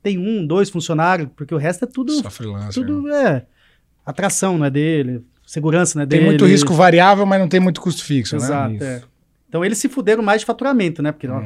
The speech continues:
Speaker 2: Uhum.
Speaker 1: mais tempo sem faturar.
Speaker 3: Mas pra
Speaker 2: Sim.
Speaker 3: manutenção do negócio.
Speaker 1: É, pra eles era muito mais fácil hibernar ali, ó. E
Speaker 2: Uhum.
Speaker 1: a gente pra hibernar é, é um elefantão pra hibernar, né?
Speaker 3: Não, não tem nem como, a cabeça não para.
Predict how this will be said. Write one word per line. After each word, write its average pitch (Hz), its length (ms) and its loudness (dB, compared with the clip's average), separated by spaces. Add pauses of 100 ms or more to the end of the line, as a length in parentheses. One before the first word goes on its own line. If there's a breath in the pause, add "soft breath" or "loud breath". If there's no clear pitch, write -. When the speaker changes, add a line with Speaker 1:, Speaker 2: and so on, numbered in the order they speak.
(120)
Speaker 2:
Uhum. - 60 -6
Speaker 1:
mais 143 200 -4
tempo 180 200 -10
sem 185 100 -12
faturar. 190 380 -4
Speaker 3:
Mas 110 100 -4
pra 120 120 -6
Speaker 2:
Sim. 117 40 -2
Speaker 3:
manutenção 120 600 -4
do 120 80 -6
negócio. 120 540 -8 (160)
Speaker 1:
É, 143 200 -6
pra 131 180 -10
eles 143 140 -6
era 190 100 -6
muito 214 140 -6
mais 269 180 -2
fácil 196 260 -4
hibernar 143 460 0
ali, 147 300 0
ó. 156 100 0
E 127 160 -4
Speaker 2:
Uhum. 98 480 -16
Speaker 1:
a 127 100 -10
gente 147 220 -8
pra 175 140 -4
hibernar 160 680 0
é, 131 520 -6
é 123 80 -10
um 139 180 -6
elefantão 208 560 -2
pra 165 120 -2
hibernar, 139 380 -2
né? 131 100 -4
Speaker 3:
Não, 202 160 -2
não 143 60 -2
tem 113 120 -6
nem 180 100 -6
como, 165 260 -6
a 117 40 -8
cabeça 107 340 -8
não 185 80 -6
para. 143 360 -8